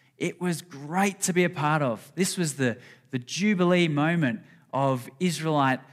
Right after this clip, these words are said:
of Israelite history. The ark was gonna get carried up into Jerusalem, and Philistine style, it was placed on an ark carried by two oxen, and the ark was going up, and David was there dancing with excitement before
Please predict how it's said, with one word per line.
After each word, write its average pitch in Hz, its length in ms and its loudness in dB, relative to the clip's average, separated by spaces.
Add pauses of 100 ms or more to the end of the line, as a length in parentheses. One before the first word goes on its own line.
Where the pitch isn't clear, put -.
(240)
of 127 280 -6
Israelite 156 400 0
history. 123 560 -6 (360)
The 151 220 0
ark 196 400 4
was 156 200 0
gonna 160 200 2
get 135 340 -4
carried 190 480 2
up 175 300 0
into 156 220 -2
Jerusalem, 131 680 -4 (300)
and 135 220 0
Philistine 185 800 2
style, 170 560 2
it 139 80 -2
was 127 160 -6
placed 180 520 0
on 151 100 2
an 135 180 0
ark 165 380 0
carried 170 440 -2
by 139 180 2
two 180 400 -2
oxen, 156 460 -4 (360)
and 135 160 0
the 135 180 0
ark 190 320 2
was 170 140 -2
going 156 340 2
up, 147 220 2
and 131 180 -2
David 180 380 0
was 165 140 -2
there 160 200 2
dancing 165 640 -2
with 143 140 -4
excitement 165 640 -2
before 135 440 -4